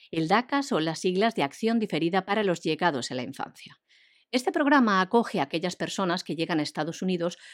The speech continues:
cuando aún son menores de edad, y con él pueden acceder a becas de estudio, a permisos de trabajo y una permanencia en condiciones dignas. Sin embargo, portando la ciudadanía, sus oportunidades serían mayores y tendría la oportunidad de desplazarse con facilidad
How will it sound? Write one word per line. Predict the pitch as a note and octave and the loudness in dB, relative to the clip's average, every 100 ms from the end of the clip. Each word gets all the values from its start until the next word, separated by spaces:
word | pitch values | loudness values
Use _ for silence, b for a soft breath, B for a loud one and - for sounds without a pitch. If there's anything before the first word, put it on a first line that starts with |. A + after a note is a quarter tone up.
| B | B
cuando | - G3+ G#3 | 0 2 2
aún | F3 F3 | 0 -2
son | - D3 | -2 0
menores | C3 B2 C3+ | 0 -4 -4
de | E3+ | 0
edad, | A#3+ B3 - b b b - | 2 2 -2 b b b -6
y | C#4 | 2
con | D4+ D#4 | 6 6
él | C#4+ D4 - | 6 2 0
pueden | G#3+ E3+ | 0 2
acceder | F3 - F#3 G#3+ | 0 -2 -2 0
a | F3+ | 0
becas | D3+ D3+ D#3 | 0 -2 -2
de | A3 | -4
estudio, | - D#4+ D4 D#4 - | 0 0 2 0 -4
a | - | -8
permisos | - C#4+ - D#3 | -4 -2 -2 -2
de | F#3 | -2
trabajo | F3+ G#3 B3 B3 C#4+ C#4+ | 2 4 4 4 2 2
y | G#3 | 0
una | A3+ A3 | 0 0
permanencia | G#3 F#3 F3 G3+ G#3 B3 A#3+ - | 0 2 2 0 0 0 0 2
en | C#4 B3 | 0 2
condiciones | F3 D3 E3 D3 C#3+ | 0 -2 -2 -4 -4
dignas. | C#3+ D3 D3+ - - - b b b b | -6 -6 -8 -12 -20 -20 b b b b
Sin | - E3+ | -4 0
embargo, | F3+ F#3+ A3+ A#3 C4+ D#4+ - _ _ _ _ | 2 4 4 4 2 0 -6 _ _ _ _
portando | F#3 F3 G3 G3 F#3 | 0 0 2 4 4
la | E3 | 2
ciudadanía, | G3 E3 F3 F#3+ A#3 D4 | 0 0 4 4 6 4
sus | D4 F#3+ - | 2 0 0
oportunidades | E3+ F3+ F3+ F3+ E3 F#3 B3 | -2 -2 -2 0 2 0 0
serían | F3 D3+ D3 | 0 0 2
mayores | D3 C#3 D#4 F#3 - - | 0 2 2 0 -2 -2
y | |
tendría | D4+ C4+ D4 F#4 | 4 4 6 4
la | C4+ | 2
oportunidad | G#3 G3 F#3+ F3+ B3+ D4 | 0 -2 -2 2 0 0
de | F#3 F#3+ | -2 0
desplazarse | F3 F3 - D#3+ F#3+ G3 - F3 | 0 0 0 0 2 2 2 -4
con | - E3 D#3 | -2 -2 -2
facilidad | D3+ D#3 D#3 D#3+ | -4 -4 -4 -4